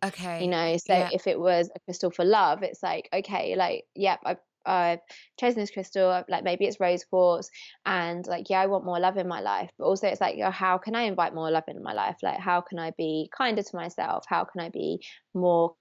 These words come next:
Speaker 2: compassionate to others? How, where do I maybe need to forgive in my life to ex-,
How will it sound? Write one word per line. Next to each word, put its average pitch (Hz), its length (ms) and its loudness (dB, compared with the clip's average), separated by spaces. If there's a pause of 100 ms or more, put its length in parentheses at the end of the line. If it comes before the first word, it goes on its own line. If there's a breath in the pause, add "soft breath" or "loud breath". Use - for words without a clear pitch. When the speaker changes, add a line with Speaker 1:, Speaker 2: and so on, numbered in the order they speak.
(140)
Speaker 2:
compassionate - 720 -4
to - 140 -2
others? 190 600 2
How, 170 340 -2 (140)
where 185 220 4
do 180 160 2
I 175 80 4
maybe 175 300 0
need 170 200 -6
to - 100 -12
forgive 240 380 2
in 190 100 2
my 170 160 -2
life 165 260 0 (100)
to 156 200 0 (400 loud breath)
ex-, - 300 -2